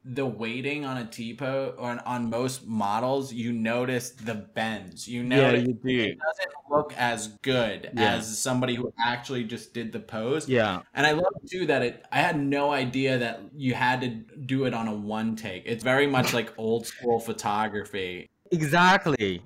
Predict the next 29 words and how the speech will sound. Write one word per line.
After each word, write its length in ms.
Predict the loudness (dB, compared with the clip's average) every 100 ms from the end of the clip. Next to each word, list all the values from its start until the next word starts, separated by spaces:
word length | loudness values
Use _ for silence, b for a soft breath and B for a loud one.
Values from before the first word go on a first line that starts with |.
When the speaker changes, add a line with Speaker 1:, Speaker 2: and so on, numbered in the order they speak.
| -4
Speaker 2:
Yeah. 300 | 2 4 4 4
You 120 | 4
take 320 | 6 6 4 6
it 180 | 4 4
and 140 | 0
then 140 | 2
you 120 | 4 4
had 180 | 2
to 80 | 0
wait 360 | 2 4 2 0
for 300 | -4 -2 0
the 120 | -2
whole 320 | 0 2 2
process. 720 | 0 2 2 2 -4 -8 -10 -16 B B B
The 100 | -2
Speaker 1:
<laughs> 0 |
Speaker 2:
fastest 600 | 4 6 6 4 2 2
Speaker 1:
Yeah. 60 | 2
Speaker 2:
you 40 | 0
will 80 |
get 200 | 2 0
is, 160 | 0 0
like, 220 | 0 -2 0
hours, 760 | 2 2 0 -8 -12 -14 -20 -20 -10
right? 340 | -6 -4 -4 -10 -10
So 180 | -2 2
that's 200 | 4 4
like, 200 | 4 2
Speaker 1:
Wow. 200 | 0 -2